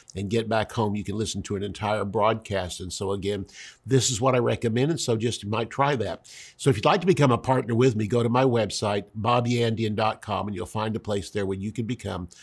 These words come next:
a partner with me in this ministry. Turn to Hebrews chapter two. We're gonna take a look at verses one through three. The theme of Hebrews is greater.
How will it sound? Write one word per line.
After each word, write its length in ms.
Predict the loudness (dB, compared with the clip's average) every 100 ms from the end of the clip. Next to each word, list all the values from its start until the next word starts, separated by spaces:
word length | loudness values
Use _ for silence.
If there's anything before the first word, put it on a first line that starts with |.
| -20 -14 -6
a 100 | -6
partner 500 | 0 2 2 2 2
with 180 | 2
me 200 | 2 0
in 280 | 0 -2 -2
this 240 | -2 -4 -4
ministry. 540 | -4 -4 -6 -10 -12 -14 -20 0
Turn 220 | 4 6
to 60 | 4
Hebrews 500 | 4 4 6 6 4
chapter 460 | 2 2 0 -4
two. 240 | -2 2 2
We're 100 | 0
gonna 100 | 0
take 220 | -2 0
a 60 |
look 180 | 0 -2
at 80 | -2
verses 400 | -2 0 -2 -2
one 220 | -2 -2
through 220 | -4 -6
three. 440 | -4 -4 -4 -4 -10 _ -20 -20 -20 -20 _ _ _ _ _ _
The 80 | 2
theme 240 | 6 8 8
of 140 | 8
Hebrews 500 | 6 6 6 6 6
is 160 | 2 2
greater. 560 | 4 6 6 2 -4